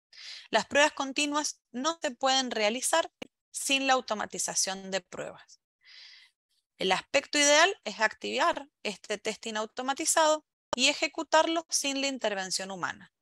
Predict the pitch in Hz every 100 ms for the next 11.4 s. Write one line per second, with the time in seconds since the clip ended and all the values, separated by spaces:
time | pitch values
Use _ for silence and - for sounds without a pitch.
0 | - 226 - 294 - 233 208 185 175 165
1 | 180 - 208 214 202 196 190 170 151 -
2 | - _ - - - - - _ _ -
3 | 190 170 156 175 185 _ _ - 190 180
4 | 214 262 - 240 240 254 _ _ _ _
5 | _ _ - 196 240 233 185 160 - 175
6 | 175 170 165 - 180 196 202 202 202 -
7 | 220 208 156 - - 156 - 190 208 233
8 | 240 - 277 269 - 220 _ _ _ -
9 | - - 214 226 240 247 220 180 185 180
10 | 196 - 165 - 190 - 214 214 226 214
11 | 185 185 - -